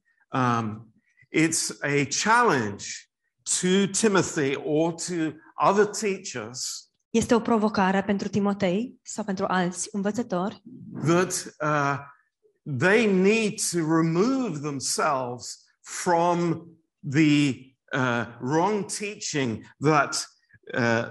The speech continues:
Speaker 1: these men, Herman-, Hymenaeus and Philetus in verse seventeen, have been propagating.
Speaker 2: Și aceștia trebuie să se păzească, să se țină deoparte de aceste învățături,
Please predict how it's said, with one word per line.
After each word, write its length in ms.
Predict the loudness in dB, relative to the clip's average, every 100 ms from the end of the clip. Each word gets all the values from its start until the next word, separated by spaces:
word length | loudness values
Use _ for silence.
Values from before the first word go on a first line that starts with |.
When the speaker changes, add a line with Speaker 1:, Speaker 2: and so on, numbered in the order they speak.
| -2
Speaker 1:
these 540 | 0 2 0 -2 -8 -10
men, 340 | -4 0 2 0
Herman-, 520 | -2 -2 -2 -2 -4 -6
Hymenaeus 920 | -2 -2 -2 -2 -2 -4 -6 -14 -18 _ -16
and 200 | -6 -6
Philetus 840 | 0 0 4 4 2 -2 -4 -6 -10 _
in 160 | -6 -2
verse 280 | -2 -2 -4
seventeen, 760 | -6 -8 -10 -10 -8 -8 -8 -14 _
have 160 | -10 -4
been 180 | -4
propagating. 840 | 0 -2 0 0 2 0 -4 -10 -10 -20 _ _ _ _ _
Speaker 2:
Și 560 | -6 -2 0 2 2 0
aceștia 420 | -2 -2 0 0
trebuie 520 | 2 2 4 2 2
să 260 | 2 -2 -4
se 540 | -4 -2 2 2 2 0
păzească, 640 | 0 2 2 2 -2 -10
să 140 | -12 -8
se 160 | -8
țină 240 | -6 0 2
deoparte 600 | 4 0 2 0 0 -2
de 100 | -2
aceste 380 | -2 -4 -4 -2
învățături, 760 | 0 -2 -4 -6 0 2 2